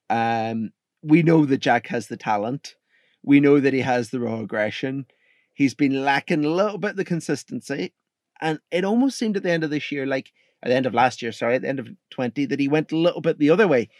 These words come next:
He went a little bit too conservative towards the end of the year. And,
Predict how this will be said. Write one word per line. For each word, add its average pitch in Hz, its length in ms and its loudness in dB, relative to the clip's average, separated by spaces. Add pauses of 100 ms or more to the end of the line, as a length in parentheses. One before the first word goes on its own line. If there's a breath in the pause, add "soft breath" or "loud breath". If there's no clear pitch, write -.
(240 soft breath)
He 170 140 0
went 185 160 0
a 185 60 -4
little 165 260 -2
bit 151 200 -6 (220)
too 196 240 -2
conservative 175 640 0
towards 127 320 -4
the 123 160 -4
end 117 140 -2
of 101 80 -8
the 127 100 -6
year. 127 460 0 (500 soft breath)
And, 156 300 2